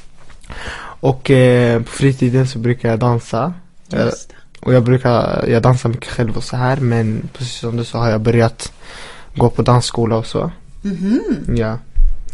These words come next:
Speaker 1: Så typ på ballett och så för att få bättre teknik och såna här grejer.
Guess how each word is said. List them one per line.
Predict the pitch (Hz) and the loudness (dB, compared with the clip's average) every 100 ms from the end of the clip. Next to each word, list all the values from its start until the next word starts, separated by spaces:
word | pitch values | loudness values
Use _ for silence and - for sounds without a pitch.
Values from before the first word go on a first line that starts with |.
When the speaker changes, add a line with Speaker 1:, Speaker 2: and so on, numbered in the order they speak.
| - - - | -4 -4 -4
Speaker 1:
Så | 123 | -2
typ | - - | -2 0
på | 117 | 0
ballett | 113 117 120 - 123 | 0 0 0 0 0
och | |
så | - 127 | -2 -6
för | - | -6
att | 127 | -6
få | - | -4
bättre | 117 127 113 | -4 -2 -4
teknik | - 123 - 120 113 113 - | -6 -6 -4 -2 -2 -4 -6
och | 170 127 127 - - - - - - - - | -6 -6 -6 -8 -12 -8 -6 -6 -6 -8 -12
såna | - - | -4 0
här | 120 | 0
grejer. | 117 113 113 147 | 0 0 0 0